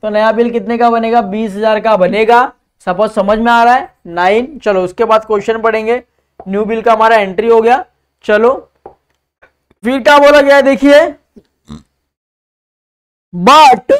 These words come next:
यहाँ, अब यहाँ से but आशा became insolvent, but आशा became insolvent and only forty percent could be recovered here state।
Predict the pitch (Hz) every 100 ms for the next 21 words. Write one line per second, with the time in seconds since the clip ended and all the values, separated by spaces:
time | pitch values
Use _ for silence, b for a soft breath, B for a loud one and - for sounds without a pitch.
0 | - 233 214 233 202 202 208 208 185 233
1 | 302 - - 208 220 220 320 269 240 240
2 | 285 311 254 247 233 285 285 285 262 180
3 | 175 196 233 262 - 208 185 240 247 220
4 | 254 _ _ _ - 185 247 277 277 226
5 | 226 233 - 226 262 240 262 269 294 254
6 | 196 214 262 240 320 392 _ _ _ _
7 | _ _ - 233 262 269 240 262 - 233
8 | 233 240 254 254 - 240 233 - 294 294
9 | 254 247 269 277 - 247 240 277 240 226
10 | - 269 269 294 226 220 247 262 247 -
11 | 311 285 196